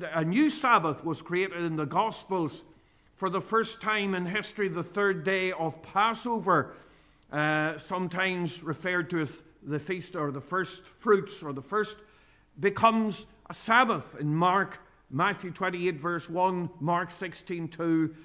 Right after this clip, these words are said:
Luke twenty-four one, John twenty, verse one. And that's something to remember for those that say that the Sabbath has passed away. There is a new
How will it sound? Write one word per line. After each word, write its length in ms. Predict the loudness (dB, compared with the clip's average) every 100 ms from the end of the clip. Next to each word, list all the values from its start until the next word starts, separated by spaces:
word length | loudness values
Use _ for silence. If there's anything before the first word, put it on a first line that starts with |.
| -16 -4
Luke 220 | -4 -2
twenty-four 560 | -4 -2 -2 -2 -2
one, 500 | 0 0 0 2 0 -4 -18 -6
John 320 | -2 -2 -2
twenty, 460 | -4 -6 -4 -6
verse 400 | -6 -8 -8 -8
one. 400 | -4 -4 -2 -6 -8 -20 _ _ _ _ -6
And 260 | -2 -2 -2
that's 260 | 2 2 0
something 420 | -2 0 0 -2
to 80 | 0
remember 480 | 0 2 2 2 0
for 180 | 0 0
those 280 | 0 0
that 160 | -4 -8
say 260 | -2 -2 0
that 200 | -4 -6
the 60 |
Sabbath 420 | -4 -2 0 -2 -4
has 140 | -6
passed 380 | -4 -4 -4 -4
away. 460 | -2 -2 -2 -6 -10 -20 -6
There 140 | 0 2
is 140 | 2
a 80 | 2
new 560 | 2 2 2 2 0